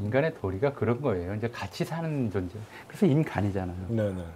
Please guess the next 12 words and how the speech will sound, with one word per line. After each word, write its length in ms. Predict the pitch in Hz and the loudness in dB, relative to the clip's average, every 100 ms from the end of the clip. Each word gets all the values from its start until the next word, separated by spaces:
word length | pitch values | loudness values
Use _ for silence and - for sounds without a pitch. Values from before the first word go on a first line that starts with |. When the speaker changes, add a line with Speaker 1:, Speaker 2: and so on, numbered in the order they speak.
| - - - | -16 -20 2
Speaker 1:
그냥 260 | 135 160 127 | 8 10 10
인이 260 | 110 139 | 10 8
아니고 280 | 143 104 120 | 6 4 2
인간이라고 560 | 104 104 120 120 104 101 | 2 4 4 4 0 -2
부르는 280 | - 98 95 | -4 -2 -2
것은 520 | 87 - 113 120 104 | -4 -4 -4 -4 -4
사실은 300 | - 117 156 | -4 -2 -2
이제 200 | 135 147 143 - - - - - - | 0 -2 -4 -10 -20 -20 -20 -14 -2
일본식 520 | 101 110 160 175 170 | 4 8 10 10 8
조어법이야. 500 | 131 101 - 87 120 | 6 6 4 2 2
일본인들은 760 | 113 98 107 107 98 98 135 113 | 2 4 6 6 4 2 0 2
원래 320 | 92 107 123 | 4 6 6